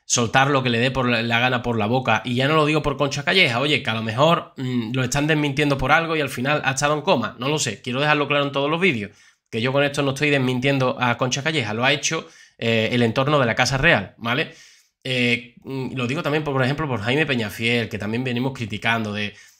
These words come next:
de, "Es que mi fuente, pero es que mi fuente, es que mi fuente". Y sí, es tu fuente, pero lo estás diciendo tú. Tu fuente te lo ha dicho, que no lo digo yo, que lo dice mi fuente. Sí, pero es que lo estás diciendo tú, no lo estás diciendo tu fuente. Entonces, claro, eh, aquí lo que vale es quién lo dice,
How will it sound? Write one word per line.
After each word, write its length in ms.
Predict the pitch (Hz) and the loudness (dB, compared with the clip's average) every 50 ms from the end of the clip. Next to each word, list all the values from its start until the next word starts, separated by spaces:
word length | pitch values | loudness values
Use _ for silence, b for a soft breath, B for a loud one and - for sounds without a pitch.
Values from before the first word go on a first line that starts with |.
| B _ - - | B _ -12 -8
de, 260 | 113 107 107 107 - | -4 -4 -4 -4 -6
"Es 80 | - 127 | -6 -6
que 100 | - 175 | -4 -4
mi 100 | 170 147 | -2 -2
fuente, 360 | - 160 160 165 135 120 120 | -4 -6 -6 -6 -6 -8 -8
pero 100 | 113 147 | -6 -4
es 80 | 151 - | -4 -4
que 100 | - 156 | -2 -4
mi 80 | 156 147 | -4 -4
fuente, 260 | - 151 147 139 - | -4 -6 -6 -6 -6
es 80 | - - | -6 -2
que 120 | - 156 | 0 0
mi 120 | 151 151 | 0 0
fuente". 460 | 143 165 165 160 147 120 117 104 - - | 0 0 0 0 0 -2 -4 -8 -10 -10
Y 380 | 117 113 113 117 117 113 113 107 | -10 -8 -6 -4 -4 -4 -4 -4
sí, 220 | - 135 143 131 | -2 -2 0 0
es 100 | 117 - | -2 -2
tu 100 | - 151 | -4 -4
fuente, 340 | 131 - 170 165 139 123 104 | -2 0 0 0 0 -2 -4
pero 480 | - 113 104 110 110 107 107 104 64 - | -2 -2 -2 -2 -2 -4 -6 -8 -10 -10
lo 100 | 117 123 | -10 -10
estás 160 | 120 - 135 | -8 -6 -2
diciendo 380 | 135 156 143 160 165 156 147 147 | 0 0 2 2 0 0 0 0
tú. 340 | - 220 147 110 - _ _ _ _ _ - - - | -2 -4 -4 -6 -8 _ _ _ _ _ -20 -18 -10
Tu 100 | - 123 | -8 -6
fuente 280 | - 117 160 185 185 202 | -2 0 2 2 2 2
te 100 | 175 180 | 4 4
lo 60 | 175 | 4
ha 60 | 160 | 4
dicho, 360 | 131 117 104 - - 107 95 | 4 2 0 0 -2 -2 -2
que 80 | 90 117 | -2 -2
no 80 | 131 180 | 0 2
lo 60 | 202 | 2
digo 140 | 175 160 139 | 2 4 4
yo, 260 | 170 208 - - - | 4 4 2 0 -6
que 80 | - 131 | -6 -4
lo 80 | 135 | -2
dice 120 | 170 170 180 | 0 0 0
mi 100 | 170 147 | 0 2
fuente. 340 | - 190 185 139 - - - | 2 2 2 2 0 -4 -6
Sí, 140 | - - 156 | -6 -4 -2
pero 160 | 127 120 120 | -2 -2 0
es 40 | - | 2
que 60 | 185 | 0
lo 40 | 170 | 2
estás 160 | 151 160 143 | 2 0 0
diciendo 320 | 123 127 - 127 117 117 117 | 0 0 0 -2 -2 0 0
tú, 320 | 196 180 - - - _ _ | 0 0 0 -4 -10 _ _
no 60 | 123 120 | -4 -2
lo 60 | 123 | -2
estás 140 | 123 135 123 | 0 0 0
diciendo 240 | 123 127 120 117 | 0 0 -2 -2
tu 80 | 113 123 | -4 -4
fuente. 380 | 123 180 196 165 120 110 101 B B B B B B B B B B B B - | -2 0 0 0 -2 -4 -10 B B B B B B B B B B B B -10
Entonces, 320 | 113 110 127 127 147 156 | -8 -6 -4 -2 -2 0
claro, 340 | 131 139 151 147 120 101 - 117 | 2 2 2 2 0 -2 -6 -4
eh, 240 | 113 113 113 110 | -2 0 0 0
aquí 580 | 110 110 104 - 120 131 143 147 156 147 127 127 | 0 -2 -2 -2 -2 0 2 2 0 -2 -2 -2
lo 160 | 123 123 123 | -2 -2 0
que 120 | 113 123 120 | 0 0 0
vale 500 | 123 135 143 147 147 151 160 156 - 143 | 2 2 2 2 2 2 2 0 -2 -4
es 80 | 139 | -2
quién 180 | - 175 160 127 | -2 -2 -2 0
lo 60 | 117 | 0
dice, 380 | 127 175 175 - 123 107 101 | 0 0 0 0 -4 -8 -10